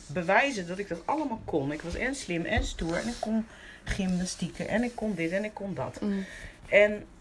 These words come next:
Speaker 1: eh, dus eigenlijk ben ik mezelf daarin al heel erg voorbij gerend.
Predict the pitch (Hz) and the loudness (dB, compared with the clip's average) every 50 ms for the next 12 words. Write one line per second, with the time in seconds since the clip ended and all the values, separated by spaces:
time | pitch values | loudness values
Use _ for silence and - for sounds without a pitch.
0 | - - - - - - - - - - - - - - - - - 202 190 208 | -16 -16 -14 -14 -14 -14 -14 -14 -14 -14 -16 -16 -18 -18 -12 -4 -2 0 2 2
1 | 202 196 190 196 190 185 180 170 185 202 202 - - 285 311 320 320 - 220 196 | 2 2 2 2 0 0 -2 0 0 0 2 4 4 4 4 2 0 -2 -4 0
2 | 180 208 226 220 - 185 175 170 170 185 185 165 139 180 196 214 220 214 196 190 | 2 2 2 2 0 -2 -2 0 0 0 -2 0 2 2 4 4 4 2 2 0
3 | 185 180 170 175 170 190 208 170 160 - - - - - - - - - 123 123 | -2 -2 -2 -2 0 0 0 -2 -2 -4 -4 -2 -2 -2 -4 -4 -8 -10 -8 -6
4 | 120 123 127 131 - - | -6 -6 -6 -6 -10 -12